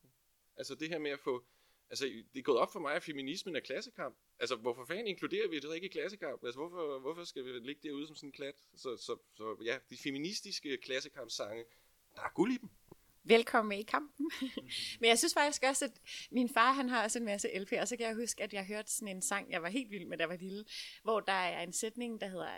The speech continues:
Speaker 2: "Der var fjorten børn i stuen." Og det, der er sjovt, det er,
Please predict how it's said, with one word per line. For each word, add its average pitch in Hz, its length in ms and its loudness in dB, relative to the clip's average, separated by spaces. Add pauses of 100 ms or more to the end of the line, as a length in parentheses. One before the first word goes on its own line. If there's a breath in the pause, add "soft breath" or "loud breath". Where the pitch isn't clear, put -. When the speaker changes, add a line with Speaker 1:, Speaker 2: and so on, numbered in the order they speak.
(140)
Speaker 2:
"Der 202 100 2
var 208 80 -6
fjorten 214 560 -6
børn 220 320 -8
i 214 60 -10
stuen." 233 400 -6 (160)
Og 202 120 -4
det, 254 80 0
der 294 80 4
er 269 60 0
sjovt, 285 340 0 (100)
det 220 80 2
er, 208 140 4